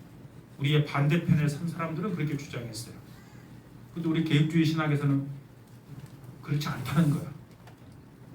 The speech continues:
그렇지 않다는 것을 제가 책 하나를 소개함으로 여러분에게 말씀을 드리려고 합니다. 자녀 교육,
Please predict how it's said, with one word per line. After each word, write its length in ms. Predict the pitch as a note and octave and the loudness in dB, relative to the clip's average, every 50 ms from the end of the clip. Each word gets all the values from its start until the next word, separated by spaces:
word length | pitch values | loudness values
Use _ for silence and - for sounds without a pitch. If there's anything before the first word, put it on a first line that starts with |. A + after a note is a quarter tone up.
| - - - - - - - | -20 -20 -20 -20 -20 -16 -8
그렇지 280 | - C3 D3 D3 - - | -2 0 0 0 0 -2
않다는 460 | - - - - - C#3+ C3+ B2+ - | -4 -4 -4 -2 0 2 2 2 2
것을 360 | - - - C#3 D3 - - - - - - - - - - - - - - - - | 0 -2 -2 -2 -2 -2 -2 -4 -10 -14 -16 -20 -20 -20 -20 -20 -20 -20 -20 -18 -14
제가 380 | - C3 B2+ A#2+ A#2+ A#2+ - - - - - | -10 -10 -8 -8 -8 -10 -10 -12 -16 -14 -12
책 300 | - - A3 - - F#3 | -8 -8 -8 -6 -2 2
하나를 320 | F3 F3 E3+ D#3+ D3 C#3+ | 2 4 4 4 2 0
소개함으로 760 | - - - - F3+ G3 F#3+ F3 D3+ D#3+ D3+ C#3 B2+ B2 A#2 | 0 -2 -4 -8 -6 -4 -2 -2 0 0 0 0 0 -2 -2
여러분에게 640 | A#2 A#2 A2+ - A#2+ A#2+ - A2 A2 A#2 - - - - - - - - - - - | -4 -6 -6 -6 -6 -6 -6 -6 -6 -6 -6 -6 -6 -8 -14 -16 -18 -20 -18 -14 -14
말씀을 380 | - - - - A2+ A2 G#2+ - | -12 -12 -12 -12 -12 -12 -12 -12
드리려고 380 | - - A#2+ A2 A2 G#2+ A2 | -12 -10 -8 -8 -8 -8 -8
합니다. 340 | G#2+ G#2+ G#2+ G2 F#2 - - - - - - - - - - - - - - - - - - - - - - - - - - - - - - - - - - - | -8 -8 -10 -12 -14 -14 -18 -20 -20 -20 -20 -20 -20 -20 -20 -20 -20 -20 -20 -20 -20 -20 -20 -20 -20 -20 -20 -20 -20 -20 -20 -20 -20 -20 -20 -18 -18 -18 -16 -14
자녀 460 | - - - C#3 C3 C#3 C#3+ C#3 C#3 - | -10 -4 0 4 6 8 8 8 6 6
교육, 540 | - - B2 A#2+ B2+ D3+ G3+ A3+ - - | 2 -2 -2 0 2 2 2 2 0 -4